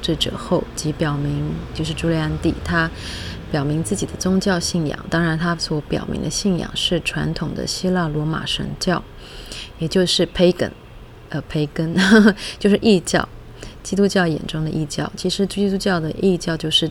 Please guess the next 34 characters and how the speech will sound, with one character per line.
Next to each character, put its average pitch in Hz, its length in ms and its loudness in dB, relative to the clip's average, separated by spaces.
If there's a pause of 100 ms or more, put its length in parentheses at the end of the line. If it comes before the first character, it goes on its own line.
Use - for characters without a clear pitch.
指 - 240 -4 (160)
所 - 240 -4
有 160 140 2
基 - 180 -4
督 160 160 0
教 156 280 -2
之 160 260 0
外， 165 320 0 (840)
不 - 80 2
符 156 160 0
合 156 120 0
基 170 120 -2
督 170 120 0
教 160 180 0
信 160 240 -2
仰 - 240 -8
的 - 160 -8 (240)
外 151 100 -4
邦 151 220 -6
宗 147 240 -4
教 147 200 -4
吧。 - 220 -10 (120)
嗯， 160 180 -2 (680)
那 220 120 6
面 220 160 10
对 202 140 6
强 170 200 0
大 185 140 2
的 170 100 0
基 185 160 0
督 202 120 4
教 196 320 2
势 - 380 2
力， 170 280 0